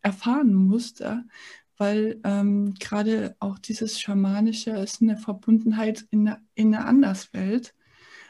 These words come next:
Und, ähm, dieses, diese Basis, die ich da geschaffen habe, ist eine Basis dafür, diese Welt zu verstehen. So. Und das ist auch was komplett Neues.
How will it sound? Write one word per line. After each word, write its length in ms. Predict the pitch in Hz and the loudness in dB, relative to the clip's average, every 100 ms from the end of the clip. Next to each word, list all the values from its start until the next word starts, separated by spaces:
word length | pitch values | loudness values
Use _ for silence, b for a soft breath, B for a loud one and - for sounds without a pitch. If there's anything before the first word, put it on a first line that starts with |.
| b | b
Und, 280 | 208 202 - | 2 2 0
ähm, 640 | 202 202 196 196 - 220 - | -2 0 2 0 -2 -4 -4
dieses, 640 | 208 220 208 208 - - - - - 240 - _ _ - | -4 -2 -2 -4 -6 -14 -12 -10 -10 -14 -16 _ _ -14
diese 360 | 202 202 196 | -4 0 0
Basis, 480 | 190 202 226 262 247 | 0 0 2 2 0
die 120 | - | 0
ich 100 | 220 | 0
da 100 | 220 | 0
geschaffen 460 | 202 196 214 214 208 | -4 -4 0 0 2
habe, 180 | 214 - | -2 -4
ist 160 | 190 208 | 0 0
eine 80 | |
Basis 420 | 190 175 196 - - | 0 0 -2 -4 -6
dafür, 360 | 208 - 233 | -6 0 2
diese 320 | 226 226 196 | 2 2 2
Welt 220 | 185 196 190 | 2 -2 -2
zu 100 | 220 | -4
verstehen. 600 | 185 - 233 247 190 b b b b b b b _ | -4 2 4 4 0 b b b b b b b _
So. 340 | 190 175 190 - | -2 0 -4 -2
Und 100 | - | 2
das 120 | 208 214 | 4 4
ist 140 | 208 | 0
auch 180 | 214 220 | 0 0
was 160 | 214 | 0
komplett 440 | - 202 196 240 240 | 4 4 6 4 8
Neues. 720 | 208 214 254 254 320 - | 8 10 8 6 2 -6